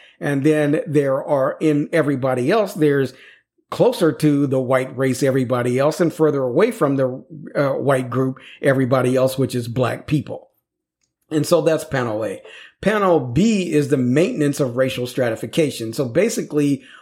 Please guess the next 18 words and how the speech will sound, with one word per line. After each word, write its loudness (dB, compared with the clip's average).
what 0
it 2
says 0
is 0
that 2
there 2
are -2
individual 0
level 0
characteristics, -2
like -2
what -2
he, -4
he -6
had -4
talked -2
about -4
before, 0